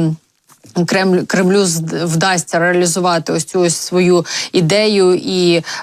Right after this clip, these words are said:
е, отримати, м, е, контроль над, м, українцями. І, тому що Путін, він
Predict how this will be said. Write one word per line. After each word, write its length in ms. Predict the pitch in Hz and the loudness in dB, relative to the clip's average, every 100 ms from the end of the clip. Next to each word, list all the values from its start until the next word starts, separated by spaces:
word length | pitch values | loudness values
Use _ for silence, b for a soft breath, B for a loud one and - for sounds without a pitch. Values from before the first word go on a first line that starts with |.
| - | -6
е, 140 | - 170 165 165 165 | -2 0 2 2 0
отримати, 840 | 165 165 170 - 190 185 170 180 | 0 0 -2 -2 0 0 0 0
м, 380 | 170 165 165 165 | 2 2 0 -2
е, 260 | 170 175 | 0 0
контроль 520 | 165 180 170 190 196 185 | 0 -2 0 2 2 0
над, 360 | 180 175 170 180 | 0 0 -2 -2
м, 280 | 170 170 165 | 0 -2 -4
українцями. 1000 | - 196 180 196 180 175 175 165 165 165 | -4 -2 0 0 0 0 0 2 2 0
І, 440 | - - - 175 165 | -2 -6 -2 -2 0
тому 220 | 175 185 | 0 2
що 220 | 185 - | 0 -2
Путін, 500 | 165 226 233 240 196 | -2 0 2 2 0
він 260 | 170 190 180 | 0 0 -2